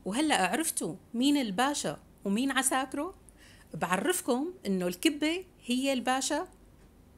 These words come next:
أما العساكر فهن الشش برك.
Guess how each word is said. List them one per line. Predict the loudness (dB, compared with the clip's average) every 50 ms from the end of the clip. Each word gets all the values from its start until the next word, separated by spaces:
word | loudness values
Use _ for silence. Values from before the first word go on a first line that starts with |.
| -20 -20 -20 -20 -20 -20 -20 -20 -20 -8 -4 -2
أما | 0 2 2 2
العساكر | 2 2 2 2 4 4 2 0 0 -4 -6 -6
فهن | -4 -4 -4 -2 0 0 0 0 -2 -4 -6 -6 -6
الشش | -4 -4 -2 -2 -2 -2
برك. | -2 -4 -4 -6 -8 -12 -16